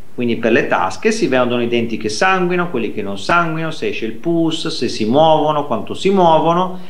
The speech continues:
se i denti sono scoperti e quanto scoperti. Quindi si raccolgono in maniera oggettiva, ehm, su un foglio tutti questi dati in questa, eh, cartella parodontale. Presso i nostri studi in particolare facciamo qualcosina in più,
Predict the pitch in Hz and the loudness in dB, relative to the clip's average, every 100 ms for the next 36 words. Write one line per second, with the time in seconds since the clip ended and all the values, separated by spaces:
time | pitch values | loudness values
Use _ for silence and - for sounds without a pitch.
0 | - - 175 139 139 135 120 151 160 - | -10 -6 0 2 2 -2 -2 -2 0 0
1 | 233 117 101 101 - 117 - - 123 117 | 2 4 2 2 -2 -4 -4 -2 -2 -2
2 | 113 - 113 101 95 - 123 123 - - | -4 -6 -6 -4 -6 -6 -6 -6 -10 -2
3 | 220 226 226 277 392 - 165 139 139 139 | 2 4 4 2 2 4 4 4 2 0
4 | 190 214 160 185 220 170 220 233 151 123 | 0 2 4 4 2 -2 -4 -4 -6 -4
5 | 110 175 - - - - - 165 147 147 | 0 0 -2 -8 -10 -10 -6 -2 0 0
6 | 139 131 123 123 - - 165 156 269 277 | -2 -6 -6 -6 -8 -4 2 4 4 2
7 | 113 98 117 143 220 - - 180 185 185 | 0 2 2 2 0 0 -2 2 4 4
8 | 240 104 - - 113 - - - 190 135 | 4 0 0 -6 -8 -8 -8 -4 0 2
9 | - 135 123 123 120 - - 120 107 - | 2 0 0 -2 -2 0 0 2 0 0
10 | 107 101 98 - - - - - - - | -4 -6 -8 -8 -10 -10 -10 -10 -10 -10
11 | - - 277 277 233 208 190 226 240 240 | -4 0 2 2 0 -2 -2 -4 -6 -4
12 | 214 214 202 180 185 185 233 202 226 208 | -4 -4 -2 -2 -2 0 2 2 2 0
13 | 175 165 - 214 240 240 185 156 196 254 | -2 -4 -2 0 2 2 0 -2 -6 -6
14 | - 123 180 | -4 -2 -2